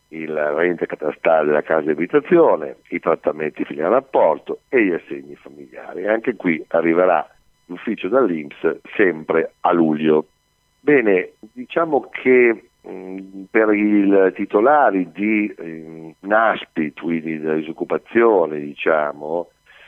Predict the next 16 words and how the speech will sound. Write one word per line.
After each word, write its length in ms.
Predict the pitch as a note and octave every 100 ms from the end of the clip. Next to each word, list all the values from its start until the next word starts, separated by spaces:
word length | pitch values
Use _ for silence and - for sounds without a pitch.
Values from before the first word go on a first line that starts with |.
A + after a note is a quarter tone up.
| - -
ecco, 600 | G#2+ - F#2+ E2+ E2 -
e 260 | - F#2+ F#2+
anche 560 | G#2 G#2+ G2+ - F#2 F2+
per, 440 | - F#2 F#2 F2
eh, 380 | F2 E2 E2 -
i 120 | E2
percettori 560 | D#2+ E2 - E2 - G2+
di 80 | F2
reddito 180 | E2+
di 60 | F2
cittadinanza 1000 | - G#2+ C#3+ A2 D#2+ D2 C#2+ - F2+ -
arriverà, 600 | - B2 F2+ C#2+ C#2+ C#2 -
eh, 220 | - D2+ C#2
automaticamente 1200 | E2+ E2+ E2+ E2+ G#2+ E2 B1 B1+ C2+ D2+ C#2+ - _
dall'inps. 920 | - D#2 D2+ D2 D2 C2+ - D2+ D2+ D2 _ - - - - - - -
Invece, 1000 | A3 G3 A2 G2 F2+ E2+ - F#2 E2